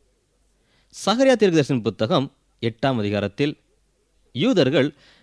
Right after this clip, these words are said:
மீண்டும் தீர்க்கதரிசியாக இருப்பார்கள் என்று வாசிக்கிறோம். அந்நாட்களில் பலவித பாசைக்காரராகிய புறஜாதியாரில் பத்து மனுஷர் ஒரு யூதனுடைய வஸ்திர தொங்கலை பிடித்துக்கொண்டு, "தேவன்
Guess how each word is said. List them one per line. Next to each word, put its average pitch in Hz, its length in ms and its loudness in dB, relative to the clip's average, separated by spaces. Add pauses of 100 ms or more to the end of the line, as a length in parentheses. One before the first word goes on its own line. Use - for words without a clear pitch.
(120)
மீண்டும் 233 460 2 (260)
தீர்க்கதரிசியாக 170 640 2
இருப்பார்கள் 135 480 0
என்று 120 140 -4
வாசிக்கிறோம். 101 520 -6 (1300)
அந்நாட்களில் 151 680 0 (500)
பலவித 196 460 4 (120)
பாசைக்காரராகிய 127 880 0 (460)
புறஜாதியாரில் 139 760 0 (680)
பத்து 131 300 -2
மனுஷர் 117 480 -2 (840)
ஒரு 214 180 4
யூதனுடைய 190 540 4 (100)
வஸ்திர 135 420 -2
தொங்கலை 135 280 0
பிடித்துக்கொண்டு, 110 640 -4 (960)
"தேவன் 202 520 4